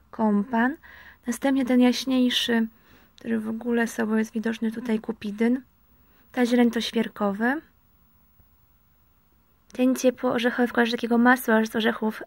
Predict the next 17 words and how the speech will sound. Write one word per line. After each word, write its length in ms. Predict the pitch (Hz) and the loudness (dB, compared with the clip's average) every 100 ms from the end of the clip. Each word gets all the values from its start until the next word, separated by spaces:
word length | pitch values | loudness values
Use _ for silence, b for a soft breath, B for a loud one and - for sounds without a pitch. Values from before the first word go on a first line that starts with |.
| 233 | -4
e, 160 | 214 | -2
arachidowych. 840 | 220 226 214 214 220 220 226 226 - B B B B | 0 -2 -2 -2 0 2 2 -2 -4 B B B B
To 80 | - | -2
jest 200 | 233 208 | 0 2
Dar. 320 | 220 226 294 - b b b b b b _ - | 4 6 4 0 b b b b b b _ -2
Następnie 560 | 247 - 254 254 254 | -2 2 2 2 0
kolor, 220 | 240 247 247 | 2 2 2
który 160 | 240 | 0
się 60 | 247 | 0
nazywa 360 | 226 240 226 | 0 2 2
Jestem 360 | 233 247 - 233 | 2 2 2 2
Modny, 280 | 233 233 233 | 4 4 2
który 100 | 233 | 0
jest 120 | 220 | -4
takim 280 | 233 240 220 | -4 0 2
brudnym, 400 | 254 240 226 226 | 2 4 4 4
szarym, 480 | - 247 240 233 | 4 4 4 4